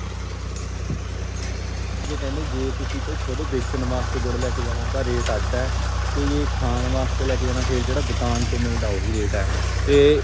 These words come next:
ਮਤਲਬ ਆਪਣੇ ਪੰਜਾਬ 'ਚ ਵੀ ਇੱਥੋਂ ਹੀ ਜਾਂਦਾ, ਅਹ, ਗੁਰਭਾਈ ਫਾਰਮ ਦੇਸੀ ਗੁੜ ਅਤੇ ਸ਼ੱਕਰ, ਇਹ ਲਿਖਿਆ ਹੋਇਆ ਭਾਈ ਡੱਬਿਆਂ 'ਤੇ।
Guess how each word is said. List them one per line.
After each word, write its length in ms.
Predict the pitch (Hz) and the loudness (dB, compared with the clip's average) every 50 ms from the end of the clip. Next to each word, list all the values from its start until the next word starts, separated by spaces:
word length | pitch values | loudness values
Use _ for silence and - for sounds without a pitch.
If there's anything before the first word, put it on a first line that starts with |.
| - | 2
ਮਤਲਬ 220 | 143 143 135 139 143 | 2 4 6 6 6
ਆਪਣੇ 260 | 143 135 139 139 139 | 6 4 4 0 0
ਪੰਜਾਬ 440 | 127 - 131 127 127 123 123 120 120 | 2 2 4 6 6 6 6 4 2
'ਚ 120 | - - | 2 2
ਵੀ 140 | 135 143 139 | 2 2 2
ਇੱਥੋਂ 240 | 131 - - - 131 | 2 0 2 2 2
ਹੀ 60 | 131 | 4
ਜਾਂਦਾ, 360 | 127 113 101 101 98 101 98 | 4 0 0 0 0 -2 -2
ਅਹ, 600 | - - - - - - - - - 120 120 120 120 | -2 -4 -6 -6 -6 -6 -4 -4 -2 0 0 0 0
ਗੁਰਭਾਈ 560 | 113 127 120 117 - 143 143 139 131 120 113 - | 2 0 0 2 2 4 4 4 4 2 0 0
ਫਾਰਮ 440 | - 113 107 110 113 117 120 123 123 - - - | 0 2 2 2 0 0 0 -2 -2 -2 -2 0
ਦੇਸੀ 420 | 123 113 - - - 120 117 113 110 | 0 -2 -2 -2 -4 -4 -4 -2 0
ਗੁੜ 160 | 120 113 107 | 0 2 2
ਅਤੇ 180 | 107 - - 110 - | 2 0 -2 -4 -4
ਸ਼ੱਕਰ, 320 | - 101 - - - - 90 - - - - - - - - - - - - 123 | -4 -4 -4 -4 -4 -4 -4 -4 -6 -4 -6 -6 -6 -6 -6 -4 -4 -4 -4 -4
ਇਹ 60 | 131 | -2
ਲਿਖਿਆ 280 | 127 120 107 - 113 104 | -2 -2 -2 0 -2 0
ਹੋਇਆ 180 | 95 104 98 | 0 0 -2
ਭਾਈ 200 | 90 - 107 104 | -2 0 -2 -2
ਡੱਬਿਆਂ 340 | 95 90 92 90 92 92 90 | -2 -2 -4 -4 -4 -4 -4
'ਤੇ। 160 | 85 - 87 | -4 -4 -4